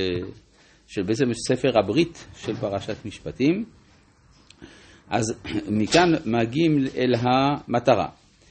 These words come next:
"הנה אנוכי שולח מלאך לפניך." מי זה המלאך הזה שהשם שולח לפנינו? אז בפשטות, ככה אני חושב הרמב"ם מבין, מלאך זה משה.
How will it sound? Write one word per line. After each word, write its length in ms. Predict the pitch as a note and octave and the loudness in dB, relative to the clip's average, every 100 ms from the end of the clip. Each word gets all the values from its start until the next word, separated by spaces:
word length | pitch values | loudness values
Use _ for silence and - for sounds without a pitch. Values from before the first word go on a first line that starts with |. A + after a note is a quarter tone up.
| - - | -20 -6
"הנה 280 | A2+ E3 D#3 | 0 4 4
אנוכי 260 | C3 E3+ | 4 0
שולח 440 | E3+ C3+ B2+ D3 C3+ | 0 0 2 0 0
מלאך 460 | B2 - D#3+ - | -4 -2 -6 -4
לפניך." 460 | C#3 C3 A#2 G#2 F#2+ G#2 | -6 -4 -4 -4 -6 -6
מי 120 | E3+ | -4
זה 100 | F#3 | -2
המלאך 580 | D3+ C3+ B2 - E3 C#3+ | 0 -2 -4 -4 -4 -2
הזה 240 | B2 D3+ | -2 -2
שהשם 420 | D#3 B2 - D3 | -2 -2 0 0
שולח 480 | C#3 - A2+ B2+ B2+ | 0 0 2 2 2
לפנינו? 520 | A#2 A2+ A2 G#2 F2+ - - _ - - - - _ _ _ - - - _ - | -2 0 2 2 2 -2 -12 _ -20 -20 -20 -20 _ _ _ -20 -20 -20 _ -2
אז 140 | D3 | 2
בפשטות, 600 | D3 E3 D#3+ C#3+ - F#3+ E3+ - - | 6 4 4 0 0 -2 -2 -2 -2
ככה 180 | D3+ D3 C#3 | 0 2 2
אני 140 | B2+ | 0
חושב 120 | B2+ | 0
הרמב"ם 520 | C3+ A2+ A#2 C3+ C3+ | 0 0 0 2 2
מבין, 360 | A#2+ A2+ D#3 F3 - | 2 2 2 2 -2
מלאך 300 | A2+ C#3 C#3 | -2 -2 -2
זה 120 | C3+ B2+ | 0 2
משה. 280 | A#2+ - | 2 4